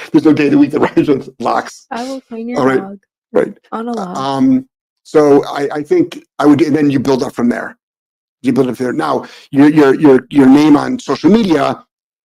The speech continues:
Speaker 1: there's ways to have a couple of names, so it doesn't, it doesn't, plus it doesn't really matter as any, you know, it doesn't really, really matter anyway. So, but your website, and then you also wanna do it dot com. Dot com. You can always branch out and do dot biz, dot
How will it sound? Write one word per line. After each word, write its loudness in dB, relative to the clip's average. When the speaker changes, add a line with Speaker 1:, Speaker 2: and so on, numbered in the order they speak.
Speaker 1:
there's -4
ways 0
to -6
have -4
a -2
couple -4
of -2
names, -4
so -2
it -4
doesn't, -4
it -8
doesn't, 0
plus -4
it -18
doesn't -4
really -2
matter -4
as -6
any, -6
you -12
know, -8
it -10
doesn't -6
really, -4
really -4
matter -8
anyway. -10
So, -2
but -2
your 4
website, -2
and 2
then 4
you 6
also -2
wanna -2
do -2
it -4
dot -8
com. -12
Dot -10
com. -10
You -8
can 2
always 2
branch -4
out -2
and -4
do -2
dot -6
biz, 2
dot -8